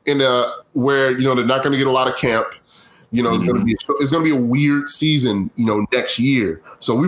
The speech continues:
Speaker 1: probably won't see, unless somebody just, you know, comes in spectacular. Like, they gotta get ready to play a man's game,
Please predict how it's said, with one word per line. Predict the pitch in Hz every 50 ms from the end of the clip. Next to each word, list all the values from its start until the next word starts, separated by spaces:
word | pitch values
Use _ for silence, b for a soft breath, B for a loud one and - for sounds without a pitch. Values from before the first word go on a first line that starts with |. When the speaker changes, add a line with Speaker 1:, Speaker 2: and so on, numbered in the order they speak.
| 180 -
Speaker 1:
probably | - - 180 175 190 175 165 156 160 156
won't | 139 147 143 127 123
see, | - - 151 151 147 135 127
unless | 107 120 123 131 123 -
somebody | - 135 131 131 120 120 117 107
just, | 101 110 101 - - - - - - - -
you | 117
know, | 107 98
comes | - - 117 107 101 117
in | 110 104 98 101 95 - _ _ _
spectacular. | - - - 113 92 - - - 131 147 151 - 123 101 90 90 87 B B B B B B B B B B _ - -
Like, | 117 113 - -
they | 143 170
gotta | 208 247 226 202 160
get | 131 170 190
ready | 156 135 147 165 170 165 143 -
to | - 156
play | - - 175 151
a | 131
man's | 120 123 143 151 151 147 143 131
game, | 131 160 151 147 139 123 101 92 92